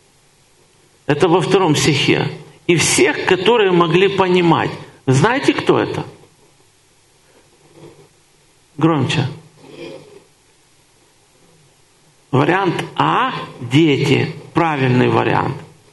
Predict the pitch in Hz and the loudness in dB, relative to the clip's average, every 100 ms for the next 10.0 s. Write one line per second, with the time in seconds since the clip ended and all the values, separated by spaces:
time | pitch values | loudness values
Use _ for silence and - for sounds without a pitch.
0 | _ _ _ _ _ - - - 95 147 | _ _ _ _ _ -20 -4 -2 2 2
1 | 160 185 - 160 - 196 190 185 185 170 | 2 0 2 0 0 0 0 2 2 2
2 | 147 180 175 156 185 170 170 165 160 156 | 2 0 0 0 2 0 0 0 2 2
3 | 135 123 143 151 196 214 208 - 147 139 | 2 0 0 2 2 0 0 0 2 2
4 | - - 120 113 110 107 107 113 113 117 | 0 2 2 2 0 0 0 2 2 2
5 | 117 104 - 117 120 110 131 - - - | 0 0 -2 -4 -2 -2 -2 -4 -6 -10
6 | - _ - _ _ _ _ - 127 139 | -18 _ -20 _ _ _ _ -2 0 2
7 | 123 131 - - 147 151 147 147 113 - | 0 0 0 0 0 0 0 0 0 -2
8 | - - - - - - _ _ - - | -4 -6 -14 -18 -18 -20 _ _ -10 0
9 | 180 151 156 180 180 156 131 156 - 143 | 2 2 2 0 0 0 2 2 0 0